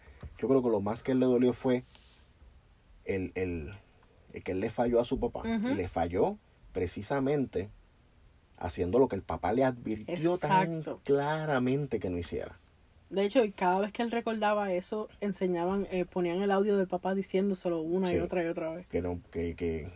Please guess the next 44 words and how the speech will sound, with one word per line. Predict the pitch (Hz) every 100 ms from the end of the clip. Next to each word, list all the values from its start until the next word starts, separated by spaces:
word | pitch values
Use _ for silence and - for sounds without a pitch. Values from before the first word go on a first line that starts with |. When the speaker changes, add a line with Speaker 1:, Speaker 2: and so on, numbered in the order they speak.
| -
Speaker 1:
que, | 87 87 82
que, | 87 80 71 64 - - _ - -
que | 87
pudiera | 90 92 104
irse | 107 104 98
a |
dormir | 87 90 87
tranquilo | 87 85 95 87
por | 80
la | 82
noche, | 82 80 90
que | 80
no | 85
perdiera | 95 95 92
el | 90
sueño | - 90 95 85
por | 87 85
el |
remordimiento, | 95 90 87 85 90 95 92
lo | 80
que | 82
sea. | 98 82 - - - -
Que | 101
de | 98
hecho, | 135 - 104
cuando | 104 98
esa | 95 135
escena | - 143 151
la, | 139 -
la | 110
enseñaron | 104 95 92 90 104
la | 127
primera | 131 127 123 120
vez, | 131 95 - -
Speaker 2:
Ujú. | 220 277 339 - -
Speaker 1:
la | 90 92
hicieron | - 95 117 123 - - - - - _ -
desde | 95 95 92
un, | 92 - -
desde | 90 135
un | 90
punto | 98 123 127
de | 120
vista, | 131 123 - 80